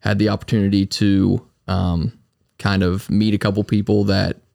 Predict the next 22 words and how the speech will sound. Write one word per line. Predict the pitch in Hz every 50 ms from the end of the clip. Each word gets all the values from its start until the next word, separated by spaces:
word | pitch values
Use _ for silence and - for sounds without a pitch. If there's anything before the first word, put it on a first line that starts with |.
| _ _ _ _ _ _ -
got | 104 104 95 92
me | 98 98
involved | 95 95 101 98 104 98 95 98
in | 95 98
this | 101 98 98 107 - - - - -
new | - 110 110 110 104
field, | - - 110 107 107 117 127 117
and | 104 95 104 - _ _ _ _ _ _ _ _ _ _
it's | - -
been | 117 113
going | 110 117 113 107
great. | 104 104 113 120 - - - -
Um, | 101 98 95 95 98 107 113 - _ _ _ _ _ _ _ _ -
I | 104
know | 104 101 101
we've | 98 104 113 107 -
talked | 107 104 113 -
about | 107 101 101 101
multiple | 101 101 101 - - 104
times | 95 - 104 101 101 101 101 -
kind | - 104 101 98
of | 95 95 98 101 - - -